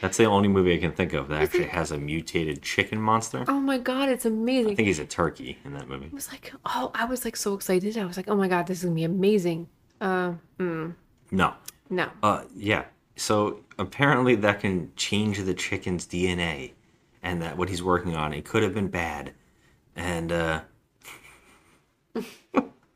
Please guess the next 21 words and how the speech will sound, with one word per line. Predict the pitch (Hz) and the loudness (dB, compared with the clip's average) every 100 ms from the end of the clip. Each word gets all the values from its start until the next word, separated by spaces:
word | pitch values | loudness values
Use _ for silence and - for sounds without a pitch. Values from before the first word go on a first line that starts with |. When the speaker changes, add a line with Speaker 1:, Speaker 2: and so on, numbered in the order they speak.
| - - - - - | -20 -18 -16 -18 -12
Speaker 1:
and | - 117 | -2 0
of | 110 - | 2 4
course | 135 113 | 6 6
the | 117 | 8
wife | 110 120 127 | 8 8 4
asks | 107 104 107 | 4 4 4
the | 98 | 2
husband, | 104 104 98 90 | 4 2 0 0
and | 87 | 2
the | 90 | 2
husband's | 98 98 85 | 2 0 -2
like, | 82 80 _ _ | -2 -4 _ _
"No, | 247 214 - _ _ _ - | -2 0 -2 _ _ _ -2
no, | |
I | 165 | 0
didn't | 185 | 0
touch | - 80 82 | 0 -2 -2
anything." | 80 85 | -4 -4
She's | 90 90 | -4 -4
like, | - | -2
"Okay, | 190 - 87 | -2 0 -2